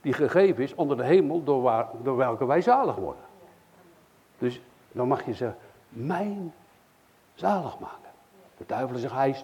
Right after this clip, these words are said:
de Messias." Maar wij zeggen, "Hij is mijn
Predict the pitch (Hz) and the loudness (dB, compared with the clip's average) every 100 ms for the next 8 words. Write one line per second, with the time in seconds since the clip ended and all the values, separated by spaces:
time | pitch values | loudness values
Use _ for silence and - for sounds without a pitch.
0 | 107 101 247 226 - - - - _ _ | 0 10 12 12 6 -12 -18 -20 _ _
1 | _ _ _ _ _ _ _ _ _ _ | _ _ _ _ _ _ _ _ _ _
2 | _ _ _ - 123 - 80 - - - | _ _ _ -8 -8 -8 -12 -14 -18 -20
3 | _ _ _ _ _ - - 120 113 131 | _ _ _ _ _ -18 -12 -8 -4 -4
4 | 127 - 127 131 123 - 113 117 180 139 | -6 -10 -8 -6 -6 -10 -10 -6 -6 -6
5 | 95 | -12